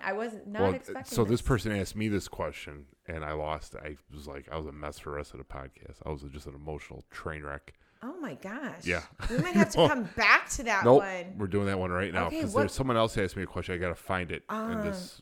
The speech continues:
Speaker 2: list of messages. Of
Speaker 1: what movie motivates me the most?
Speaker 2: Yes.
Speaker 1: I would have to say that I am a sucker for, um, like, athlete movies, like Cinderella Man.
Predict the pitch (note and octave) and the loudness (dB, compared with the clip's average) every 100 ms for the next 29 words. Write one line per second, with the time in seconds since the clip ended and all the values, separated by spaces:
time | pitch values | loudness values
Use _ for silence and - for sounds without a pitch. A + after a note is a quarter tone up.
0 | _ F#2 F2+ - E2 E2 - C#2+ D#2 D#2 | _ -8 -8 -8 -8 -8 -10 -10 -10 -10
1 | - - C#4 D#4 A3 A3 B3 D4+ C4+ F#3+ | -10 -6 -4 -4 -6 -4 -4 -6 -8 -10
2 | F3+ F3 F3 F3 D#3 D3+ - F#3+ E3 D3 | -10 -10 -10 -10 -12 -16 -18 -18 -16 -8
3 | - - - - - - _ _ _ _ | -4 -4 -8 -18 -20 -20 _ _ _ _
4 | _ _ _ _ _ _ _ - B3 A4 | _ _ _ _ _ _ _ -4 -2 0
5 | F#4+ C#4 C4 C4 A#3 G3 F#3 G#3 A#3 G#3+ | 0 2 0 -2 -8 -4 -2 0 -2 0
6 | G3 F#3 - G3 G#3 B3 G3 G3+ G#3 G3+ | 0 0 2 2 2 0 -2 -4 -4 -6
7 | F3+ E3+ _ - - E3 D#3+ G#3+ A3+ B3 | -6 -10 _ -12 -6 -4 -2 -2 -2 -2
8 | - - G3+ G3 F#3+ F#3+ F3 F#3 F3 D#3+ | -6 -10 -4 0 2 0 -2 -4 -4 -4
9 | E3+ D#3 D#3 F3+ _ _ _ - - _ | -8 -10 -18 -20 _ _ _ -18 -18 _
10 | - F#3 F#3 F3 D#3+ - G#3+ A3 B3+ C#4+ | -6 -6 -2 -2 -2 -2 -4 -2 -2 -2
11 | B3 G3+ - G#3 G3+ F3+ E3+ F3+ G#3 G#3+ | -4 -6 -8 -8 -4 -2 -2 -4 -6 -6
12 | A3+ | -6